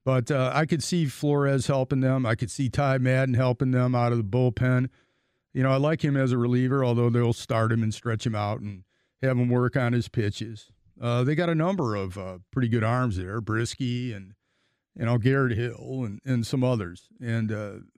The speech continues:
you know, they're kinda no names, but if you look around and watch baseball postseason, a lot of those innings are filled by, you know, uh, no names, unless you, uh, follow the game close. Uh, there's more no-name relievers who are really good and effective in baseball than there's ever been.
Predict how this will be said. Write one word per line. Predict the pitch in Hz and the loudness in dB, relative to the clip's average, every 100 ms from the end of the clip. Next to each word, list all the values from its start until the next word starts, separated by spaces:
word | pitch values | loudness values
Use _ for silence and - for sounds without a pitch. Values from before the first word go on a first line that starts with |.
| - | -16
you | - | -8
know, | 120 | -4
they're | 139 | -2
kinda | - 156 117 | 0 -2 -2
no | 123 143 190 | 0 2 2
names, | 139 117 135 - - _ _ | 2 0 -2 -6 -14 _ _
but | 131 127 127 | -4 0 2
if | 120 | 2
you | 127 | 0
look | 131 151 151 | 2 0 0
around | 143 139 160 135 | 0 0 0 0
and | 120 | 0
watch | 131 123 - - _ _ _ _ - | -2 -4 -10 -20 _ _ _ _ -2
baseball | 131 135 143 127 | 0 0 0 0
postseason, | - 147 160 - 110 110 | 0 0 0 -2 -2 0
a | 120 | 0
lot | 147 | 0
of | 151 | 2
those | 120 | 2
innings | 160 165 117 | 2 0 0
are | 113 | -2
filled | 143 139 123 | 0 0 0
by, | 120 117 117 - _ _ _ _ _ _ _ _ _ - | 2 2 0 -2 _ _ _ _ _ _ _ _ _ -4
you | 113 | -2
know, | 120 - | 0 -2
uh, | 117 107 | -2 -2
no | 123 175 | 0 0
names, | 131 85 76 - | 0 -4 -10 -14
unless | 113 120 - | -4 -4 -2
you, | 120 120 | 0 0
uh, | 110 107 | 0 -2
follow | - 127 117 | -2 0 2
the | 107 | 2
game | 127 139 | 2 0
close. | 113 101 80 - _ _ _ _ _ _ _ 120 | -2 -6 -10 -18 _ _ _ _ _ _ _ -2
Uh, | 127 | 2
there's | 135 120 | 2 2
more | 160 | 2
no-name | 151 160 156 160 151 | 2 2 2 0 0
relievers | 139 147 139 123 | 0 0 0 0
who | 135 | 2
are | 123 | 2
really | 131 139 | 2 2
good | 113 131 | 2 2
and | 135 | 0
effective | 107 - 135 127 120 | -2 -2 -2 -2 -2
in | 110 107 | -2 -2
baseball | 120 120 127 117 | -2 -2 -2 -4
than | 113 | -2
there's | 107 113 | -4 -2
ever | 123 92 | -2 -4
been. | 80 | -10